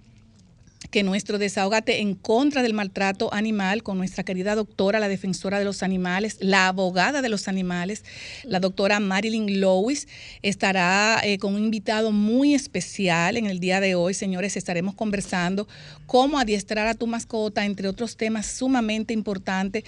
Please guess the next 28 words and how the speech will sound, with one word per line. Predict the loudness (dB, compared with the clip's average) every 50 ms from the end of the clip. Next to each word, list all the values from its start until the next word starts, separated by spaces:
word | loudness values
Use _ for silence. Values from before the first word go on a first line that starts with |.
| -10 -18 -18 -20 -10 -4
para | 0 0 2 2 2 2
las | 2 2 2 2 0 0 -2
personas | -4 -4 -4 -4 -4 -4 -4 -4 -6 -4
que | -2 0 0 2
aman | 2 0 0 0 -2 -2 -4 -6 -10 -14 -20 -20 -18 -8 -2
los | -2 -2 0 0
animales. | -2 -2 0 0 2 2 2 2 0 -2 -4 -4
Y | -4 -4
estará | -2 -2 -2 0 0 2 2 2 0
con | 0 -2 -2
nosotros | -2 -2 -2 -4 -4 -2 -2 -4 -6 -4 -4
en | -4 -2 -2 -2 -2
nuestra | -2 -4 -4 -4 -4 -2
cabina, | -2 -2 0 2 2 2 2 0 -2 -4 -10 -16 -20 -20 -20 -20 -14 -6
eh, | -2 0 2 2 4 2 2 0 0
Ramón | 2 2 4 4 4 2 2 4 4 4
Molina, | 4 2 2 2 0 2 2 2 2 0 0
adiestrador | -2 -2 0 0 0 -2 -2 -2 -2 -2 0 0 0 0 0 0
de | 0 -2
perros, | 0 0 2 2 2 2 0 -2 -4 -6 -8 -12 _ -20 -20 -20 -20 -20 -18 -2 0
con | 2 2 2
una | 2 2 0
experiencia | 0 0 -2 -2 -2 0 -2 -2 -2 0 0
de | 0 -2
más | -2 -2 -2 -2
de | 0 0
veinte | 0 -2 -2 -2 0 0
años. | 2 2 2 0 0 -2 -4 -8